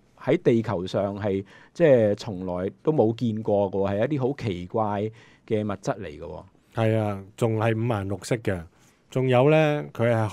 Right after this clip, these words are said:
Speaker 2: 可以咧，即係，呃，自我複製同埋生-，呃，生長嘅，延長嘅。
Speaker 1: 嗯哼，嗯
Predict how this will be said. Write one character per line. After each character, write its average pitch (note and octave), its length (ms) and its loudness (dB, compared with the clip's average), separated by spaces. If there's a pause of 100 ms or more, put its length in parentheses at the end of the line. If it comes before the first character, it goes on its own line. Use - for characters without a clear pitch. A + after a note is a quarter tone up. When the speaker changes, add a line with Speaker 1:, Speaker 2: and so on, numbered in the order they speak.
(140)
Speaker 2:
可 C#3+ 60 0
以 A#2+ 240 -2
咧， A#2+ 420 0
即 C#3 120 -2
係， G#2 280 -2 (440)
呃， G2 340 -4 (640)
自 C3+ 200 2
我 B2 120 4
複 C#3+ 160 2
製 B2 120 2
同 F#2+ 120 -4
埋 F2+ 100 -4
生-， C#3+ 300 0
呃， G#2 280 -2
生 C3 200 -2
長 G2 280 -2
嘅， F#2 120 -8 (140)
延 G#2+ 200 -2
長 A#2+ 180 0 (140)
嘅。 F#2+ 100 -10 (140)
Speaker 1:
嗯 A2 220 -6
哼， D3 80 -4
嗯 - 0 -